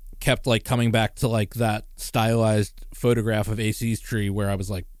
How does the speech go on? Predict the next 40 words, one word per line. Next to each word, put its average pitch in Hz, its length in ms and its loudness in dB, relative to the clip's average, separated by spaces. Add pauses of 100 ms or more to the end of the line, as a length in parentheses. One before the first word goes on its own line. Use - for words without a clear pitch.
(120)
you 127 80 -6
know, 98 100 -4
because 113 280 -2
I 107 80 0
don't 113 280 -4
have 107 180 0
experience 104 600 2
of, 101 120 0
like, 95 160 -6
standing 98 800 -2 (320)
with 110 180 2
one. 104 300 -2
But 202 260 4 (540)
if 156 80 4
this 277 140 4
tree 226 260 0
is 123 80 4
five 131 260 2
feet 113 220 -6
tall, 120 500 4 (600)
I 196 180 4 (240)
probably 160 340 4
in 127 120 2
person, 147 400 0
like, 120 200 -2 (140)
you 156 80 0
know, 107 140 0 (180)
in 180 140 6
this 180 100 4
photo, 180 260 6
it 110 80 2
feels 135 300 0
to - 80 -4
me 117 140 4
like 107 180 2
it's - 100 -8
a 95 60 -6
hundred 110 420 0
feet - 200 -10
tall. 87 320 -8